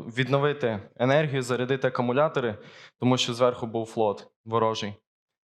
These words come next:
І через це потрібно було дуже сильно економити енергію. І через це вже на, ввечері двадцять сьомого жовтня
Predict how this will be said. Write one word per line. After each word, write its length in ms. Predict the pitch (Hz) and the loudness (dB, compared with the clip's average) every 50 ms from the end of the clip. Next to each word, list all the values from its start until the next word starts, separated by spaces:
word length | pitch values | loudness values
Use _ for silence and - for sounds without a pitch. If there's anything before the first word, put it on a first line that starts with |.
| _ _ _ - | _ _ _ -4
І 100 | 131 135 | 0 2
через 300 | - 151 139 139 139 - | 4 6 6 4 4 4
це 100 | 170 160 | 2 2
потрібно 420 | 165 151 139 139 143 139 143 135 | 4 2 -2 -2 -2 -2 -2 -2
було 260 | 131 139 143 139 135 | -2 -2 -2 -2 -2
дуже 260 | 127 135 143 135 135 131 | -2 -2 -2 -2 -2 -4
сильно 300 | - - 135 127 127 120 | -2 -2 0 0 0 -2
економити 480 | 123 127 123 123 123 120 113 - 120 | -2 -2 -2 0 0 0 -2 -2 -2
енергію. 480 | 110 110 110 104 95 92 98 98 - 98 _ _ _ _ _ _ _ _ _ _ _ _ _ _ _ - | -2 0 0 -2 -2 -4 -6 -10 -14 -14 _ _ _ _ _ _ _ _ _ _ _ _ _ _ _ -4
І 80 | - 139 | 0 2
через 380 | - - 160 147 151 147 - | 4 6 6 4 4 0 2
це 120 | - 196 196 | 2 2 4
вже 280 | 185 170 147 - 143 | 4 0 0 0 -2
на, 140 | 143 143 131 | 0 0 -2
ввечері 560 | 117 113 117 131 143 147 135 - - 127 120 | -2 -2 0 2 2 2 0 -2 -2 -2 -2
двадцять 280 | 117 117 123 131 131 - | 0 0 0 0 0 -2
сьомого 300 | - 135 123 127 120 117 | -2 -2 0 0 0 0
жовтня 500 | 117 - 143 160 170 165 135 110 98 | 0 0 0 0 0 -2 -2 -4 -4